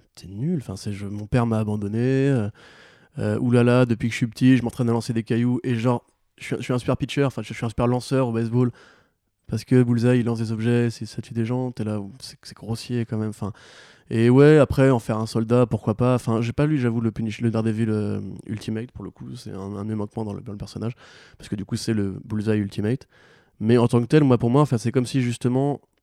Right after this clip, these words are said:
tu faisais une origin story au Joker. Encore une fois, parce que j'y tiens, Bullseye, c'est vraiment le Joker de Daredevil.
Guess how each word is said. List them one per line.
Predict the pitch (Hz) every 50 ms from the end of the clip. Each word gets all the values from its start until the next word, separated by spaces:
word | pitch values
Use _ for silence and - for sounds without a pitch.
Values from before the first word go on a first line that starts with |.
| _ _ _ _ _ - -
tu | - 117 113
faisais | 107 120 127
une | 123 117
origin | 117 117 113 120 117
story | - - 120 117 120
au | 120 110
Joker. | 113 113 - - 120 127 127 - _ _ _ _ _ _ _
Encore | - 110 104 110 101
une | 101
fois, | 110 120
parce | 113 -
que | - 110
j'y | 98 98
tiens, | - - 120 113
Bullseye, | 104 104 104 107 110 107 107
c'est | - 104
vraiment | 101 104 104 107
le | 104 104
Joker | 104 104 - - 104
de | 101
Daredevil. | 101 98 101 98 104